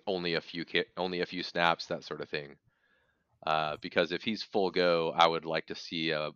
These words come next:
more healthy, uh, dis-, or I guess le-, less of a disparity between those two,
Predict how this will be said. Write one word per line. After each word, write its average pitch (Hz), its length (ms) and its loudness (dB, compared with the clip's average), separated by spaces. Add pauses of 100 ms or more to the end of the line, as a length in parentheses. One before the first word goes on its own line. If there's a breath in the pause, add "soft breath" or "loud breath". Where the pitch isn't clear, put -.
more 80 720 2 (1300)
healthy, 85 800 2 (100)
uh, 76 520 0 (1200)
dis-, 92 160 -10 (100)
or 85 200 6
I 82 100 8
guess 95 180 4
le-, 104 180 4
less 117 180 6
of 101 60 -4
a - 20 -6
disparity 85 380 4
between 76 380 -8
those 73 220 -8
two, 71 240 -8